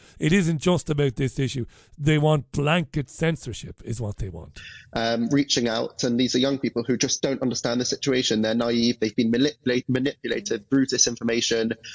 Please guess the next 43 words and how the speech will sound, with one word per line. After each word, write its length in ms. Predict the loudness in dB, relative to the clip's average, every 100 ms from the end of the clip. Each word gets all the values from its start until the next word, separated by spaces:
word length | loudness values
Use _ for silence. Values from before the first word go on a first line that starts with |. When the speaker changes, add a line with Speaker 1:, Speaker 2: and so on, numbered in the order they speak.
| -14 -6
Speaker 2:
and 180 | -4 -4 -4
through 140 | -2
anti-Semitism 800 | -2 -4 -4 -4 -4 -4 -2 -2
that 120 | -2
they've 260 | -2 -4 -2
been 360 | 0 2 0 -2
subject 480 | -4 -4 -6 -6 -4
to 120 | 0
on 80 | 0
social 300 | 0 0 2
media. 360 | 2 2 0 0
And 120 | 0
that's 220 | 0 -2
why 120 | -2
social 320 | 0 -2 2
media 200 | 2 2
companies 600 | 0 -4 0 0 0 -4 -8 -18 -4
do 160 | 0 2
have 160 | 0 0
an 80 |
important 440 | 0 0 0 -2 -2
part 200 | -4 -4
to 80 | -4
play 200 | -2 0
here. 160 | 0
Yesterday, 400 | 0 0 0 -2
I 80 | 0
met 160 | 0 -2
with 140 | -4
TikTok 360 | -4 -4 -4 -2
U 80 | 0
K 380 | 0 -2 -2 -6 -14 -4
to 100 | -2
suggest 400 | 0 0 -2 -6
that 120 | -6
they 100 | -4
have 180 | -2 0
some 300 | 0 2 0
sort 480 | 2 2 0 -2 -4
of 140 | -4 _
program 500 | -4 -2 -2 -2 0
in 160 | 0 0
place 540 | 0 -2 -2 -4 -6